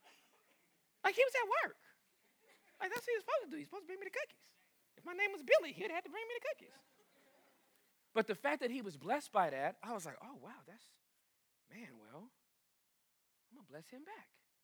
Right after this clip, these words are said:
And so you, there's a little thing, you gotta put the tip on there. And, um, uh, so, so I think the f-, flat tip was, like, six dollars.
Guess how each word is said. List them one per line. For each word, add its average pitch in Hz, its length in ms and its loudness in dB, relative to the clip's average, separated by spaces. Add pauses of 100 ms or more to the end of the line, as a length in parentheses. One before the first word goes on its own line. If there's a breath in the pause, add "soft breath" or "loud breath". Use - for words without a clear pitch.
(840)
And 139 100 -18
so 165 80 -2
you, 139 220 -2
there's 139 180 -8
a 147 40 -8
little 143 240 -6 (220)
thing, 165 260 0
you 127 60 -14
gotta 131 160 -6
put - 160 -18
the - 60 -20
tip - 240 -8
on 120 140 -12
there. 113 220 -14 (1120)
And, 147 520 4
um, 123 600 -4 (480)
uh, 123 300 -6 (240)
so, 147 340 0
so 143 240 -2
I 135 60 4
think 160 200 -6
the 127 80 -8
f-, 107 60 -10 (440)
flat 127 240 4 (380)
tip 127 240 -8
was, 110 120 -16
like, - 160 -12
six 101 220 -20
dollars. 107 360 -8